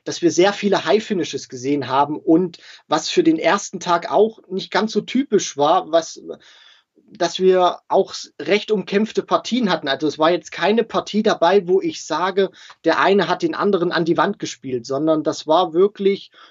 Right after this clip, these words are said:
ähm, ausgeglichen, gerade auch die Partie Heibrechts-Nentjes, da hatte, das, das, das kann im Grunde genommen jeder von, von den beiden gewinnen. Also ich ziehe ein positives Fazit, noch nicht das ganz hohe Niveau,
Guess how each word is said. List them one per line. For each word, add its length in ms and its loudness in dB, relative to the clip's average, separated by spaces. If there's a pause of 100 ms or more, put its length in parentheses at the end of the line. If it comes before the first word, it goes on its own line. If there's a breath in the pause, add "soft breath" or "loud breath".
(180 soft breath)
ähm, 200 -2
ausgeglichen, 800 0
gerade 360 0
auch 160 0
die 140 -10
Partie 400 -2
Heibrechts-Nentjes, 1120 0 (220 loud breath)
da 160 -2
hatte, 500 0
das, 140 -4 (140)
das, 120 -2 (120)
das 180 -8
kann 160 2
im 100 4
Grunde 280 4
genommen 280 2
jeder 400 0 (360 soft breath)
von, 320 -6
von 180 -4
den 140 0
beiden 300 2
gewinnen. 400 0 (220 loud breath)
Also 440 2 (100)
ich 340 -8 (120)
ziehe 220 0
ein 60 -4
positives 600 2
Fazit, 440 -2
noch 160 -2
nicht 260 -4
das 160 -2
ganz 400 -2
hohe 240 4
Niveau, 500 0